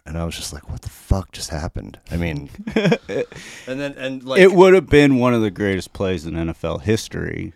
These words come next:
Speaker 1: Yeah.
Speaker 2: if it stood.
Speaker 1: Coming on the heels of the death of Frank Wycheck.
Speaker 2: Right.
Speaker 1: Music City Miracle. Same, you know, you remember
Speaker 2: The
Speaker 1: that play?
Speaker 2: same play,
Speaker 1: Yeah,
Speaker 2: right.
Speaker 1: I mean, essentially, yeah. Um, which,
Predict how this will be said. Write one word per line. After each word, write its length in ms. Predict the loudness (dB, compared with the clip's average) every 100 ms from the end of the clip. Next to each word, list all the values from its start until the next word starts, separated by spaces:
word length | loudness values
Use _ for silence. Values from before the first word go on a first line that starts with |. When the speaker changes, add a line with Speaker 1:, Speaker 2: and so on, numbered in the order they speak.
| -10
Speaker 1:
Yeah. 100 | 0
Speaker 2:
if 220 | 0 0
it 140 | -6 -10
stood. 500 | -12 -12 -12 -10 0
Speaker 1:
Coming 260 | 6 8
on 140 | 6 4
the 60 |
heels 280 | 2 2 2
of 140 | 0
the 80 | -2
death 340 | 2 2 2 -4
of 80 |
Frank 360 | -12 -2 -2 2
Wycheck. 500 | 2 0 -2 -8 -10 _ _ _ _ -8
Speaker 2:
Right. 340 | -4 -4 -2
Speaker 1:
Music 280 | -2 0 0
City 200 | 0 2
Miracle. 520 | 2 2 0 -4 -8 -10
Same, 580 | -2 0 2 0 -4 -8 _
you 120 | -2 0
know, 120 | 0
you 120 | 2
remember 240 | 2 6
Speaker 2:
The 80 | 6
Speaker 1:
that 80 | 6
play? 200 | 6 6
Speaker 2:
same 120 | 6
play, 360 | 2 0 0 2
Speaker 1:
Yeah, 200 | 4 4
Speaker 2:
right. 100 | 2 0
Speaker 1:
I 40 |
mean, 160 | 0 0
essentially, 480 | 0 0 -2 0
yeah. 220 | 0 0 -4 _ _ -20 -20 _
Um, 720 | 4 6 6 6 4 0 -4 -8 _
which, 500 | 0 2 -2 -8